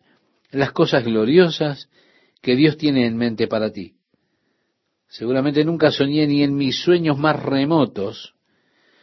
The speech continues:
todas las cosas benditas que Dios tenía para mi vida. Oh, cuán agradecido estoy de haber vuelto mi vida a Dios.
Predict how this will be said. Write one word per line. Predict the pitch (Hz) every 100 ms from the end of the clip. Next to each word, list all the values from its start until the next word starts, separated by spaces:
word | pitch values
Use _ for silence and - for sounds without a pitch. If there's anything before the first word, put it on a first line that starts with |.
| _ _ _
todas | - 202 165
las | 143 -
cosas | - 147 - 110
benditas | 135 127 120 135 165 - 98 98 - _ _ _ _ _
que | 120
Dios | 123 143
tenía | 127 117 123
para | 107 104 95
mi | 95
vida. | 90 85 - _ _ _ _ _ _ _ _ _ _
Oh, | - 127
cuán | 156 160
agradecido | 147 139 117 - 135
estoy | 110 - 131 98 90 _ _ _ _ _ _ _
de | 107 117
haber | 131 127
vuelto | 135 123 110
mi | 110
vida | 113 120 107
a | 101
Dios. | 98 95 85 -